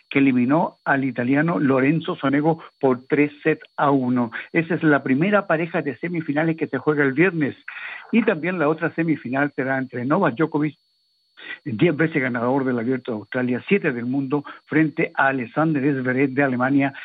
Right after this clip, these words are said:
número dos del mundo. Y después de ese resul-, de estos resultados también tenemos lo que pasó a-, ayer en el tenis femenino, donde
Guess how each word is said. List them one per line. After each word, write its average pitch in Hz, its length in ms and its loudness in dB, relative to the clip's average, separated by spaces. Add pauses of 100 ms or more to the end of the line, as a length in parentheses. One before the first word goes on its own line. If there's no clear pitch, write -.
(140)
número 151 500 2
dos 127 240 0
del 120 160 -4
mundo. 107 420 -8 (760)
Y 175 460 6
después 135 380 2
de 185 80 2
ese 170 180 -4
resul-, 139 460 -4
de 156 100 0
estos 156 180 -4
resultados 160 480 -2
también 147 360 -2
tenemos 139 440 -4 (200)
lo 143 240 2
que 139 100 -2
pasó 165 460 -4
a-, 143 180 -2
ayer 139 400 -2 (320)
en 196 240 2
el 131 220 0
tenis 151 440 -2 (200)
femenino, 156 640 0 (260)
donde 123 960 0